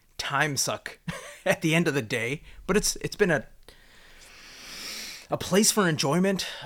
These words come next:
a place for you and I to hang out and, like, start this show. So i-, i-,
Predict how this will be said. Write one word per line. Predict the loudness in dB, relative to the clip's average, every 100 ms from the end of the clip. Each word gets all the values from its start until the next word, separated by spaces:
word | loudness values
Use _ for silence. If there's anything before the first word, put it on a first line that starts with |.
| -12
a | -12
place | -4 0 0
for | 0 0 0
you | -2 2 2
and | 2
I | 2 0 0
to | -4 -6
hang | -4 -2 -2
out | 0 -2 -2 -6 -8
and, | -12 -14 -14
like, | -12 -4
start | -2 0 2 2 0
this | -4 -2
show. | 0 -2 -4 -6 -8 -12 -6
So | -2 0 -2 -10 -20 -18
i-, | -16 -14
i-, | -14 -8